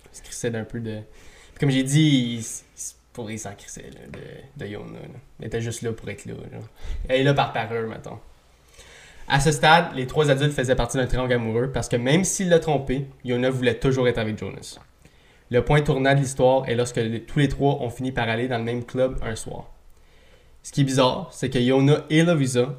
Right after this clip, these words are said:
ont eu une conversation pour s'ass-, pour s'assurer que les deux savaient ce qui se passait, genre. Comme, Yona est allée voir Lovisa en disant, « Est-ce que tu sais que moi pis Jonas, on sont ensemble ? » Puis là, Lovisa a dit, «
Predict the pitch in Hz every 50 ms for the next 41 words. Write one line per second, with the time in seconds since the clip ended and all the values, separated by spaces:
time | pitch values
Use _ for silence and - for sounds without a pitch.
0 | - 120 120 120 127 131 131 127 120 - 127 123 131 127 - 127 120 - 143 139
1 | - - 113 - - 123 - - - - - 127 131 131 123 139 139 139 135 139
2 | 120 117 127 135 139 135 - 123 113 113 127 123 - - - - - 123 110 104
3 | - - 113 107 104 104 - - - - - _ _ _ - 135 120 117 - -
4 | - - _ _ _ _ _ - 127 131 135 135 135 151 151 151 147 139 123 123
5 | 120 123 123 127 135 135 127 127 123 120 123 117 110 - - 131 139 139 139 123
6 | 120 113 110 113 123 120 117 117 - 117 - - 135 135 - - - 131 123 131
7 | 120 117 117 123 127 123 - 123 117 117 113 110 - 117 113 117 117 120 113 -
8 | 113 110 110 - 117 120 139 143 139 131 117 113 113 110 110 113 120 113 107 117